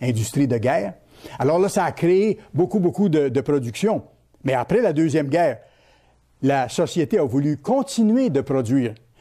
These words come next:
non pas des biens de guerre, mais des biens de consommation. OK, on a continué à rouler à plein régime et même à augmenter, mais là, c'était plus des, des biens de guerre qu'on produisait en, en premier, mais des biens de consommation.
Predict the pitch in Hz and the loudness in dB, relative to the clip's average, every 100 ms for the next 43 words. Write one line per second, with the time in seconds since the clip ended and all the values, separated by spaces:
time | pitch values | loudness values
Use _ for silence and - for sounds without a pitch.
0 | _ 147 202 240 240 247 180 - - 127 | _ -2 0 0 0 0 -2 -6 -6 0
1 | 143 127 107 113 160 147 107 - 113 117 | 0 0 -2 -2 0 0 -4 -8 -4 0
2 | 151 233 156 131 _ _ - - - 131 | 0 2 -2 -6 _ _ -20 -20 -4 0
3 | 170 156 113 147 131 190 233 160 143 147 | 0 -2 0 0 0 -2 -2 0 0 0
4 | 151 _ _ _ _ 220 208 226 175 123 | -6 _ _ _ _ -2 0 0 -2 -2
5 | 120 - _ _ _ _ - _ _ - | -6 -8 _ _ _ _ -20 _ _ -20
6 | - - 117 220 151 147 269 277 240 240 | -12 -6 0 2 2 0 -2 0 0 2
7 | 247 - 156 151 170 190 135 165 180 151 | 0 0 0 2 2 0 0 -2 0 0
8 | 143 226 156 156 196 135 127 147 151 135 | 0 0 0 0 -2 -2 -2 0 -2 -2
9 | - 254 - - - 143 226 - 170 196 | -2 -6 -6 -14 -4 0 0 0 -2 0
10 | 214 165 139 127 135 147 151 120 233 190 | 0 2 2 0 0 0 0 0 0 0
11 | 139 143 135 127 180 175 117 - - - | -2 -2 0 0 0 0 -4 -10 -12 -6
12 | 131 131 123 175 262 - - 143 160 147 | -4 -2 0 0 -2 -8 -4 -2 2 0
13 | 127 202 160 - 156 - 147 135 - 135 | 2 0 0 -2 -4 -2 -2 -2 -2 -6